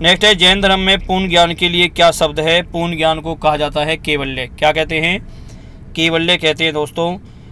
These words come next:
निम्नलिखित में से किस नगर में प्रथम बौद्ध संगति आयोजित की गई? तो यह है राजगृह में।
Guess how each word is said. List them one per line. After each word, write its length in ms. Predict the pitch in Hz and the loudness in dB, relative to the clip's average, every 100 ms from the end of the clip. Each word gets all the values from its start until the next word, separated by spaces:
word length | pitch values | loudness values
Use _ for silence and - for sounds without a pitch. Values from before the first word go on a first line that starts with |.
| - - | -16 -10
निम्नलिखित 500 | 147 151 165 180 185 | -8 -2 -2 -2 0
में 160 | 180 | 0
से 220 | 180 185 | 2 0
किस 300 | 190 - 196 | 0 -2 -4
नगर 240 | 240 170 165 | 0 0 0
में 300 | 165 170 175 - - - | 0 0 0 -6 -20 -6
प्रथम 360 | 170 156 185 185 | -4 0 0 0
बौद्ध 220 | 170 170 | -2 -2
संगति 580 | - 165 160 170 165 190 - - - - - - - - - - - - - - - - - - - - | -2 -4 -2 0 0 -4 -12 -20 -20 -20 -20 -20 -20 -20 -20 -20 -20 -20 -20 -20 -20 -20 -20 -20 -16 -2
आयोजित 280 | 165 165 170 | 2 4 2
की 180 | - 160 | -2 -2
गई? 200 | 156 170 | 0 0
तो 160 | 175 180 | -2 -4
यह 200 | 160 160 | -2 0
है 60 | 170 | 2
राजगृह 520 | 151 151 143 143 143 | 4 4 2 -6 -6
में। 180 | 120 | -8